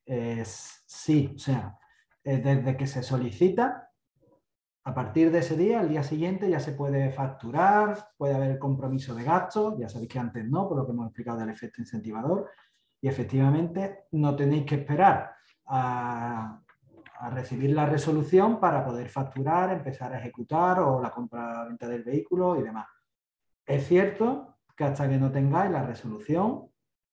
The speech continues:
realmente no tenéis concedida la ayuda.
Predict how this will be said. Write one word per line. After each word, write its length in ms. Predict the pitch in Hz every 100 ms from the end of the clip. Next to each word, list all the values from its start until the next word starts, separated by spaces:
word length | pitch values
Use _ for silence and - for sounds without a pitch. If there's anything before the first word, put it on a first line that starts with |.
| _ -
realmente 800 | 139 147 139 143 151 147 151
no 100 | 185
tenéis 320 | 185 160 143 135
concedida 480 | 131 127 120 113
la 80 | 113
ayuda. 400 | 143 254 - -